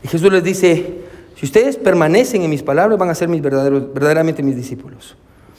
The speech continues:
La, la, la permanencia es, es, es, es, es, es la señal del verdadero creyente,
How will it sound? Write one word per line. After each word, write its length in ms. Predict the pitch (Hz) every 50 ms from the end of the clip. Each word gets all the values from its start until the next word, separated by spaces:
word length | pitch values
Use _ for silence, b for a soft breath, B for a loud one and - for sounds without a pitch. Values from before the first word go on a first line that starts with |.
| b b b b b -
La, 140 | - 131 - -
la, 120 | 156 147
la 140 | 143 165 175
permanencia 600 | 175 175 165 160 160 165 214 262 277 269 - 208
es, 140 | 196 - 185
es, 180 | 185 180 160 185
es, 280 | 180 170 151 151 139 B B B B B B B
es, 200 | - 190 - -
es, 240 | - 185 180 180 185
es 220 | - 175 180 190
la 80 | 196 180
señal 380 | - 185 170 175 208 214 208
del 100 | 190 175
verdadero 580 | 160 160 156 160 160 170 196 196 185 170 - -
creyente, 480 | - 156 151 147 156 196 185 151 -